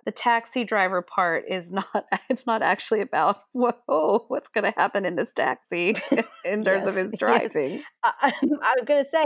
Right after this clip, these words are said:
Speaker 2: 'cause I feel like a lot of that is, uh, the anxiety you were feeling is the way that Scorsese's shooting it, which is a lot, sort of like you were saying, Travis's point of view. So we're seeing things through this prism, right? And he,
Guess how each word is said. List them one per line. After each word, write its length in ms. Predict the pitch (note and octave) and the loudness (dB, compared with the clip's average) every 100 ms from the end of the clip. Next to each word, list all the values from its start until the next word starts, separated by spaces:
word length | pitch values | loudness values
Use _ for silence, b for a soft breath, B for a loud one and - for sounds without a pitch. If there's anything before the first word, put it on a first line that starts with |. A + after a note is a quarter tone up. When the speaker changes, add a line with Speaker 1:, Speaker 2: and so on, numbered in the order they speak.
| C#4 | 0
Speaker 2:
'cause 100 | A#3 | -2
I 80 | A3+ | -2
feel 160 | C#4 | -2
like 100 | B3+ A#3+ | -2 -2
a 60 | |
lot 240 | G#3+ A3 A#3+ | 2 2 2
of 140 | G3+ | -2
that 260 | G3 F#3 - | 0 0 0
is, 380 | F3+ F3 F3 - b b b b - | -6 -8 -10 -18 b b b b -2
uh, 180 | D#3+ D3 | 0 2
the 240 | F#3+ - | 0 2
anxiety 640 | F#3+ F#3+ F3 E3+ F#3+ F#3 | 0 0 2 2 2 -2
you 120 | F#3 | -4
were 60 | F3 | -6
feeling 360 | - F#3 E3+ E3+ | -4 -6 -4 -6
is 140 | E3+ | -8
the 180 | F3 F#3+ | -4 -2
way 240 | F3+ F#3 F#3+ | 0 0 -2
that 160 | F3+ - | -6 -8
Scorsese's 520 | - G#3 F#3 F#3 F#3 | -4 -2 0 -2 -4
shooting 420 | - G#3 G3 A3 | -6 -6 -4 -4
it, 100 | D4 - _ _ | -4 -6 _ _
which 120 | A3 G#3 | -4 0
is 80 | |
a 40 | G#3 | 0
lot, 340 | G3 F#3+ F#3 - _ _ F#2+ F2+ | 4 4 2 -2 _ _ -20 -18
sort 180 | G3+ A3 | -4 0
of 60 | F#3+ | 2
like 120 | F#3+ | 2
you 40 | |
were 60 | G#3+ | 0
saying, 240 | G3+ F#3 | 0 -2
Travis's 420 | F3+ G3 F3 F3 F3+ | 0 2 2 -2 -8
point 260 | - F3+ | -6 -2
of 80 | F3 | -2
view. 220 | G#3+ B3 | 0 -2
So 120 | - | -2
we're 60 | F3 | -6
seeing 460 | F3 - G#3 G3 F#3 | -6 -6 -6 -4 -4
things 480 | F#3 D#3+ D#3+ D#3+ - _ - | -4 -4 -8 -12 -20 _ -6
through 140 | G#3+ | -2
this 460 | F3+ E3+ - - - _ - | 0 -2 -6 -14 -16 _ -2
prism, 540 | F4 C#4 E3 A2 E3 - _ - | 0 2 0 -4 -12 -20 _ -4
right? 260 | F#3 F3 - _ _ | -2 -2 -6 _ _
And 120 | |
he, 60 | A3 | -4